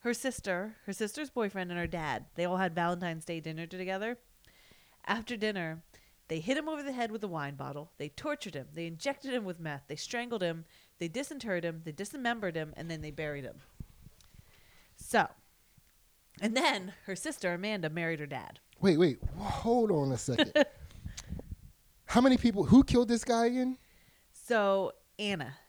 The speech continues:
Speaker 1: Anna did.
Speaker 2: That's, so who's, who's with, who's dating this guy?
Speaker 1: Amanda.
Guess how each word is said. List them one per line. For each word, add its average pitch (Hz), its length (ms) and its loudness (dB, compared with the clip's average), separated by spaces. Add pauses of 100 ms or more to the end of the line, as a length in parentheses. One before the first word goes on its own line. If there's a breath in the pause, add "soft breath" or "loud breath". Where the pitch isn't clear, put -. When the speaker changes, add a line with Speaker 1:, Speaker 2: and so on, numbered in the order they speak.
Speaker 1:
Anna 175 220 -4
did. 135 380 -10
Speaker 2:
That's, 160 380 8 (1120)
so - 200 8
who's, 233 340 8
who's 233 240 4
with, 170 220 8
who's 214 220 10
dating 135 300 8
this 98 140 -6
guy? 76 200 -10 (160)
Speaker 1:
Amanda. 175 540 -4